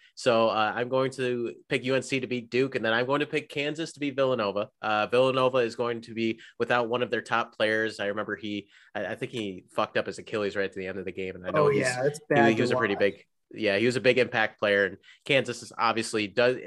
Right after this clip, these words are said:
Speaker 1: although, like you said, they don't have the pro caliber talent, it does seem like that they do are, do play like a co-,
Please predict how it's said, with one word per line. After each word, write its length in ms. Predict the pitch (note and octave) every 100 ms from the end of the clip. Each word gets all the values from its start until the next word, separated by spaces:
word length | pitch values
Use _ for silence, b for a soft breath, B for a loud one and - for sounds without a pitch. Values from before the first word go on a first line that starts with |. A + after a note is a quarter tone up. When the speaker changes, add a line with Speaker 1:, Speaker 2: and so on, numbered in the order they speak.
| -
Speaker 1:
although, 300 | C3+ C3 C3
like 160 | B2
you 60 | A#2
said, 180 | A2+ A2+
they 80 | A2
don't 220 | A2 A2
have 180 | G#2+ G2
the 60 |
pro 240 | G2+ - A2
caliber 400 | - G2+ G2+ G2
talent, 360 | - G#2 G2+ - b b
it 80 | G#2+
does 200 | A#2 A2+
seem 180 | A#2 G#2
like 180 | G#2 G2+
that 180 | G2
they 280 | G#2 G2 F#2+ _ -
do 220 | A2+ A2+
are, 340 | A#2 A#2 A#2 - -
do 120 | C#3+
play 200 | D3+ C3+
like 180 | C3+ B2
a 40 |
co-, 200 | A#2 B2+